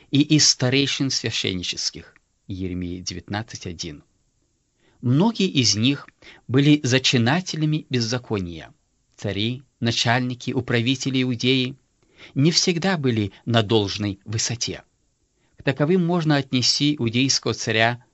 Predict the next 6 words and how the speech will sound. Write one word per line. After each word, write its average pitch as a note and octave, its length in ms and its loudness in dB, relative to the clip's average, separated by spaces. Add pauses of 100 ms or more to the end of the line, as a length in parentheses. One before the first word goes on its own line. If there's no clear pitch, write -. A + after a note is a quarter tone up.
Манасию, C3 680 -2 (160)
Иоакима. G#2 560 -8 (920)
А B2+ 100 10
о C3+ 100 8
священнике D#3 760 0
Пасхоре, B2 680 -4